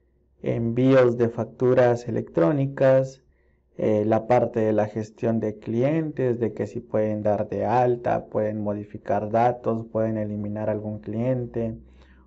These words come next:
o lo pueden poner como inactivo, eh, la generación de reportes, ya sea de ventas, de pagos, este, eh,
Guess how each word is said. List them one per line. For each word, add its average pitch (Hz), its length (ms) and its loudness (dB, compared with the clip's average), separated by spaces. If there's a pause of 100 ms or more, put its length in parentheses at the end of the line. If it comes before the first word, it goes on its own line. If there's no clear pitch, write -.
(100)
o 123 140 0
lo 117 180 0
pueden 120 300 0
poner 113 260 -2
como 110 220 -4
inactivo, 139 760 -2 (560)
eh, 117 540 6
la 117 160 4
generación 120 680 -2
de 123 100 2
reportes, 117 840 2
ya 113 160 0
sea 104 220 -2
de 104 160 -4
ventas, 117 800 0
de 110 140 -10
pagos, 110 960 0
este, - 920 -10 (680)
eh, 110 280 -2